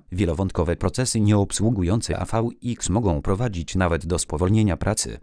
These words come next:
Architektura Bulldozer znacząco różni się od poprzednich rozwiązań A M D i producent ten wyraźnie zmierza w kierunku ograniczania zależności od F P U. System A M D Fusion, który przenosi zadania F P U na G P U, jest jednym z tego przykładów. W ten sposób obecne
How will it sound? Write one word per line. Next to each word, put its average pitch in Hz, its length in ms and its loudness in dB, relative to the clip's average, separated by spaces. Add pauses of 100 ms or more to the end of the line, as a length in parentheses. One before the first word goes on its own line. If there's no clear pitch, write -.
Architektura 92 600 -2
Bulldozer 95 500 0
znacząco 78 560 0
różni 98 280 0
się 92 180 -2
od 87 120 -4
poprzednich 98 520 -2
rozwiązań 92 680 2
A 107 100 2
M 120 180 4
D 92 100 2
i 92 200 -2
producent 95 520 -2
ten 78 180 -2
wyraźnie 78 460 0
zmierza 78 320 0
w - 100 -8
kierunku 104 560 2
ograniczania 95 600 2
zależności 90 600 0
od 82 140 -2
F - 120 -4
P 92 120 0
U. 87 180 0 (120)
System 87 340 -2
A 104 100 4
M 120 180 4
D 95 80 0
Fusion, 67 440 -4 (180)
który 92 340 0
przenosi 98 540 0
zadania 82 400 2
F 82 120 -6
P 90 140 -2
U 82 80 0
na 80 100 0
G 76 180 -4
P 82 140 -4
U, 87 160 -2 (100)
jest 87 300 -2
jednym 101 360 4
z - 100 -2
tego 78 220 -4
przykładów. - 800 -2
W - 80 -10
ten 101 180 4
sposób 80 360 0
obecne 78 280 0